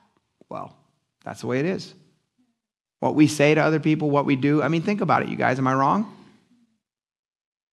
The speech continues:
God's saying here, man, we don't get to add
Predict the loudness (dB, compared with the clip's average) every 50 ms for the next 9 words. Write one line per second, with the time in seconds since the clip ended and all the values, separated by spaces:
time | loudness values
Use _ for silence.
0 | _ _ _ _ _ _ _ _ _ _ _ _ _ _ _ _ _ _ _ _
1 | _ _ _ _ _ _ _ _ _ _ _ _ _ _ _ _ -4 -2 -2 -2
2 | -4 -4 -4 -2 -2 -2 -2 -2 -4 -4 -4 -2 -2 -2 -2 -2 -2 -2 -4 -4
3 | -4 -4 -4 -2 -2 -2 -4 -6 -8